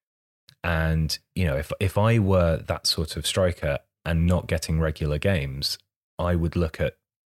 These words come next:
the opportunity to play under Chris Wilder, but also the opportunity to learn from people like Billy Sharp, who we've talked about before. You know, he's a,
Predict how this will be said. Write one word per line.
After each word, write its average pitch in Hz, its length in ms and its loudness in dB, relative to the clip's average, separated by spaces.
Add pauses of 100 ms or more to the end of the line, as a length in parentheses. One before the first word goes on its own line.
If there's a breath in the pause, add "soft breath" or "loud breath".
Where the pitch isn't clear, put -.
(160)
the 80 140 0
opportunity 80 560 -4
to - 100 -10
play 85 160 0
under 78 180 -2
Chris - 260 -4
Wilder, 90 360 2 (300 soft breath)
but 127 100 -2
also 196 220 0
the 131 100 2
opportunity 120 520 -2
to - 120 -2
learn 101 300 4
from 90 220 -2
people 90 260 0
like 85 380 0
Billy 82 220 0
Sharp, - 340 0
who 85 120 0
we've 85 140 0
talked - 240 -2
about 87 220 0
before. 85 380 0
You 80 120 0
know, 78 160 0
he's 98 260 0
a, 104 160 2